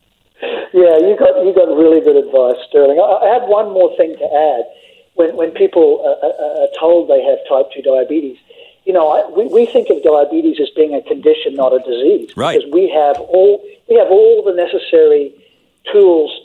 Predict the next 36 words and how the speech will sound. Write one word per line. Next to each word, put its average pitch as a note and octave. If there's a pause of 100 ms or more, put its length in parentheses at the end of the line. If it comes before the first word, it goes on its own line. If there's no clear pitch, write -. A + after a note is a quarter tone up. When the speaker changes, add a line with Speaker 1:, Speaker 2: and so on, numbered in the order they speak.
Speaker 1:
to, D3+
to D#3
control D3+
it. -
You F3+
know, D3
it's -
like E3+
managing D#3
a C3+
household C#3+
budget, D3+ (640)
uh, C3
you C#3
know, C3 (540)
managing D#3
your C3+
finances, E3
a C#3
mortgage. D#3+ (440)
We, A#3+
you've A3+
just C4+
gotta F#3 (120)
think A#3+
about C#3
it F3+
and B3+
get F3+
it F#3
right. A#3
Speaker 2:
Mm-hmm. D3+
Speaker 1:
Uh, - (120)
you G3+
know, F3 (240)
the, -